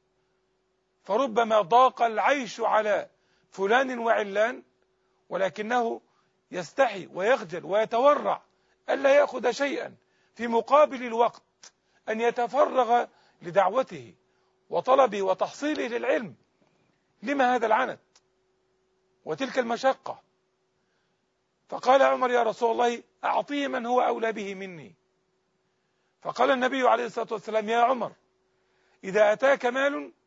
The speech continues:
من غير إشراف نفس منك فخذه." إذا أتاك مال من غير إشراف نفس، أي لم تتطلع نفسك إليه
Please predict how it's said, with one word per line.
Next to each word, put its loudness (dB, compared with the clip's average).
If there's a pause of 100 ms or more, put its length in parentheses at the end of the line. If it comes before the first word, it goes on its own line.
(920)
من -4
غير 2
إشراف -4
نفس -10
منك -8 (220)
فخذه." -14 (1300)
إذا 2
أتاك 0
مال -2 (720)
من -6
غير 0
إشراف -6
نفس، -12 (600)
أي -6
لم 0
تتطلع 2
نفسك -6
إليه -4